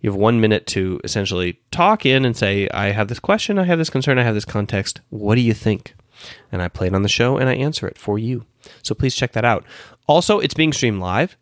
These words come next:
So if you wanna go to twitch dot T V slash mind games Weldon and check out the full show, that is the pre-show and the post-show before this little YouTube seg-, YouTube segment, you can do that as well.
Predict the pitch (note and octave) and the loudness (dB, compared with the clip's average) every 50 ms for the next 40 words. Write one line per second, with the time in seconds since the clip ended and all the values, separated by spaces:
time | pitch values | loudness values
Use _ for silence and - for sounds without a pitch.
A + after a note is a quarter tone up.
0 | _ _ - - - F#2+ - - G2+ G2 G2+ G2 - F2+ F#2 - - D#3+ D3+ - | _ _ -12 -10 -10 -8 -6 -6 -4 -4 -2 -2 -4 -6 -6 -4 -2 -2 -2 -2
1 | - - G2 - A2 G2+ G#2 F#2+ - F#2+ F#2 - - F2+ F#2 F2+ F2+ F#2 - G2+ | -2 -4 -4 -4 -6 -6 -6 -6 -6 -8 -8 -10 -10 -10 -10 -10 -12 -10 -8 -8
2 | G#2 G#2 G#2 - - G2 - - - C#3+ - B2 A2+ - - G2+ F#2 - - - | -6 -6 -6 -8 -8 -10 -8 -6 -6 -2 0 0 -2 -2 -4 -8 -10 -10 -10 -6
3 | - - G#3 A3 B3 B3 A3+ - - A2 F#2+ G2 F#2+ F#2 F#2+ G2 F#2+ - - - | 2 4 4 4 4 2 2 2 2 2 0 0 -2 -4 -4 -4 -4 -6 -8 -10
4 | _ - - - G2+ F#2+ - - - G#2+ F#2+ F2+ E2+ - - G2+ A2+ A#2 - - | _ 0 0 2 2 2 0 0 0 0 0 0 -4 -6 -8 -6 -6 -4 -2 2
5 | - A3+ A#3 - - - - G#2 - - - - - A2+ - - D#3+ E3 E3 E3 | 2 2 2 2 -2 -2 -4 -4 -6 -6 -10 -10 -12 -10 -4 2 4 4 4 4
6 | - - - - - - - - - - - - - C3 - - C3+ D3 C#3+ C#3 | 0 -8 -20 -20 -20 -20 -20 -20 -20 -20 -12 -6 -4 -4 -2 0 0 2 2 2
7 | C#3+ D3 C#3+ - G2+ G2 - F#2+ F2 F2+ - _ - G#2+ A2 C3+ D#3 - - - | 2 0 0 -2 -2 -2 -2 -2 -2 -4 -6 _ -10 -2 0 0 0 0 0 0
8 | G#2+ F#2+ - - - F#2+ G#2+ A#2 A#2+ A#2 - - A2 G#2 G2+ - G2 F#2 F2+ F#2 | 0 0 0 -2 0 0 0 0 0 0 0 -2 -6 -6 -4 -4 -6 -6 -4 -4
9 | G2+ F#2 F#2 F2 F2 - - - _ _ _ _ _ _ _ _ _ _ _ - | -4 -2 -2 -2 -4 -4 -8 -12 _ _ _ _ _ _ _ _ _ _ _ -16
10 | - - F2+ F2 F#2+ F2+ F2 F2 F#2 G2+ | -10 -8 -8 -8 -6 -6 -6 -6 -6 -8